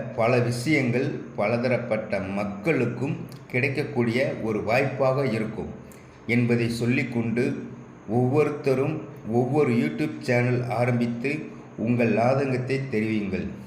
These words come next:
நல்லவர் லட்சியம், நல்லவர்கள் லட்சியம் வெல்வது நிச்சயம். கடைசியாக நம்மளை நம்பி விட்டு சென்ற வேலைகள் நிறையா இருக்கின்றன. அவர் வருவரை பாதுகாப்பாக நமது நிறுவனத்தை வைத்து,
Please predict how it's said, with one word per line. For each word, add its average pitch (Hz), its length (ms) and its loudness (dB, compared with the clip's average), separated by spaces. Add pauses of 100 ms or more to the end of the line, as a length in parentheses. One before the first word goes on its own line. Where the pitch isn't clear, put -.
(240)
நல்லவர் 131 520 2
லட்சியம், 139 540 -2 (600)
நல்லவர்கள் 127 800 4
லட்சியம் 156 520 0 (360)
வெல்வது 147 500 2
நிச்சயம். 104 520 -2 (560)
கடைசியாக 131 640 2 (320)
நம்மளை 110 380 0
நம்பி 135 360 2 (140)
விட்டு 120 320 -4
சென்ற 120 320 2 (580)
வேலைகள் 135 480 2
நிறையா 117 380 2
இருக்கின்றன. 117 560 0 (580)
அவர் 101 340 0
வருவரை 135 520 2 (240)
பாதுகாப்பாக 135 720 2 (1000)
நமது 113 340 -2
நிறுவனத்தை 123 680 0
வைத்து, 123 380 0